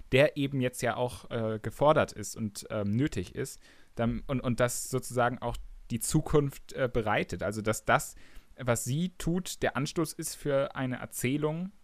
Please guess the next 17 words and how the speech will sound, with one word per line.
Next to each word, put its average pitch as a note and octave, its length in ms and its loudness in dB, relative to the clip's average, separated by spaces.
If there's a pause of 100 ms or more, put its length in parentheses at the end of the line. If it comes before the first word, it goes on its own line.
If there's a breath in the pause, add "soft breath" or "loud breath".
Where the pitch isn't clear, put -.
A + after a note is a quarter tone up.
(240)
ähm, B2 500 -4 (160)
die C3 160 -2
uns C#3 540 -4 (280 soft breath)
die C#3 60 -4
nächsten C#3 840 -2 (560)
zwanzig, - 920 -2 (160)
vielleicht A2+ 320 -2
sogar A#2 400 2
länger, A#2+ 540 0
z-, - 160 -14 (140)
ähm, A2 420 0 (160)
länger B2+ 180 -2
als A2+ 140 -4
zwanzig A2+ 320 -6
Jahre A2+ 200 0
beschäftigen G2+ 600 -4
wird. E2 280 -6